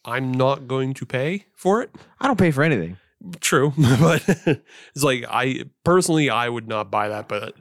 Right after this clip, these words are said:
Speaker 1: again,
Speaker 2: Mm-hmm.
Speaker 1: I don't like simulator games like that.
Speaker 2: Right.
Speaker 1: And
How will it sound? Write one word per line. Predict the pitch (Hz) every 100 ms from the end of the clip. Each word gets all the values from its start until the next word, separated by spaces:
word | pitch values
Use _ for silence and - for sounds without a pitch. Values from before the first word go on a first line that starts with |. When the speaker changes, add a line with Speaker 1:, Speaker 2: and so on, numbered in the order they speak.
| _ -
Speaker 1:
again, | 165 156 107
Speaker 2:
Mm-hmm. | 107 117
Speaker 1:
I |
don't | 120 113
like | 110 110
simulator | - 139 131 131 127
games | 127 123 120
like | 117 113
that. | 113 110 - -
Speaker 2:
Right. | 90 80 _ _
Speaker 1:
And | 110 104 104 101 98